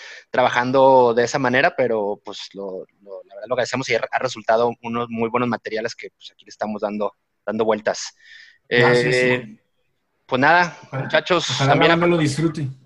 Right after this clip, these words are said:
Speaker 1: ojalá que sí, es-, escúchenlo y aprovechamos también para, pues, ya cortar este episodio Tó-, Tópico Vulgar. Nos vemos la siguiente semana. Chabelo, Hitos,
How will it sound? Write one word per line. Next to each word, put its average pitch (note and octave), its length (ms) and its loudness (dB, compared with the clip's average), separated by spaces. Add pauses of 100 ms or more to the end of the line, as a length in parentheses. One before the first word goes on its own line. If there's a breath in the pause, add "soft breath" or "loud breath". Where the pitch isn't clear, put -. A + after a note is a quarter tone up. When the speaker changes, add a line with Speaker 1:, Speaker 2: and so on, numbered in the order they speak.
(200)
Speaker 1:
ojalá C3+ 300 0
que D3+ 80 -2
sí, F#3 240 0
es-, D3 320 -2
escúchenlo F#3+ 640 0
y D3 200 -2
aprovechamos C#3 380 2
también F#3+ 180 2
para, F#3 320 4 (380 loud breath)
pues, B2+ 120 -6
ya D#3 100 0
cortar F3 240 0
este F3+ 160 -2
episodio C#3+ 300 -4
Tó-, - 140 -6 (120)
Tópico D3 260 0
Vulgar. C#3+ 300 2
Nos E3 80 -2
vemos D#3 140 0
la D3+ 60 0
siguiente D3+ 220 -4
semana. E3+ 440 0 (140)
Chabelo, D#3 480 2
Hitos, D#3 360 -2